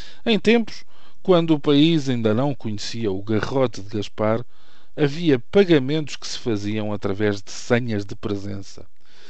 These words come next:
Mas era preciso participar a sério nas reuniões, levar ideias, apresentar propostas, fazer o trabalhinho de casa. Para esta rapaziada,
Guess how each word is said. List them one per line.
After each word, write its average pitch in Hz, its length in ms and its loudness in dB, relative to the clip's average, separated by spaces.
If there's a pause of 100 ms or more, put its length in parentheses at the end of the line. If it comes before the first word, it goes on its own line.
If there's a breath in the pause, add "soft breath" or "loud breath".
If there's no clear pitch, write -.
(220 soft breath)
Mas 120 160 -2
era 113 220 6
preciso - 460 -4
participar 104 640 -2
a 98 60 -2
sério 127 400 4
nas 101 180 -6
reuniões, 104 580 -8 (500 soft breath)
levar 180 380 6
ideias, 113 640 2
apresentar 117 600 0
propostas, 98 640 -4 (400 soft breath)
fazer 131 360 2
o 101 60 -4
trabalhinho 104 500 0
de - 80 -8
casa. - 380 -6 (640 soft breath)
Para 151 160 6
esta 151 240 6
rapaziada, 139 760 2